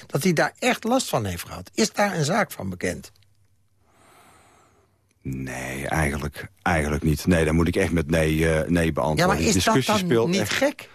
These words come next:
Speaker 2: Ja, natuurlijk is dat gek. Want het argument komt toch steeds weer, eh, eh,
Speaker 1: Ja,
Speaker 2: terug bij, eh, bij
Speaker 1: exact.
Speaker 2: Kamertoezicht. Ja.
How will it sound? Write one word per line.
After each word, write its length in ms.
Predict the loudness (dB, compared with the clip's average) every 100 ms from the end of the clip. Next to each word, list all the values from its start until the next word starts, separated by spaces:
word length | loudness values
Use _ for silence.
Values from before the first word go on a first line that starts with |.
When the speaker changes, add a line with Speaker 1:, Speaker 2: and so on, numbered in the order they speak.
| -20 -4
Speaker 2:
Ja, 220 | 0 0
natuurlijk 380 | 0 0 0 0
is 120 | -4
dat 140 | -6
gek. 320 | -4 -6 -6 -18 _ _ _
Want 160 | 0 0
het 120 | 0
argument 440 | 0 2 2 2
komt 260 | 2 0 2
toch 160 | -2
steeds 320 | 0 -2 -2 -2
weer, 300 | -2 -2 0
eh, 220 | 2 2 0
eh, 60 | 0
Speaker 1:
Ja, 80 | 2
Speaker 2:
terug 200 | 0 0
bij, 200 | -2 -2
eh, 60 |
bij 100 | -2
Speaker 1:
exact. 280 | -2 0 0
Speaker 2:
Kamertoezicht. 540 | -2 -4 -8 -10 -8 -2
Ja. 180 | -2